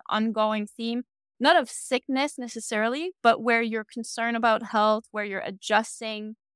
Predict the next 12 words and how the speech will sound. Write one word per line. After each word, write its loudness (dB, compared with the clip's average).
diet, 6
where -6
you're -4
adjusting -4
your -10
eating 0
habits, 0
you're -10
testing -4
different -10
ways 0
of -2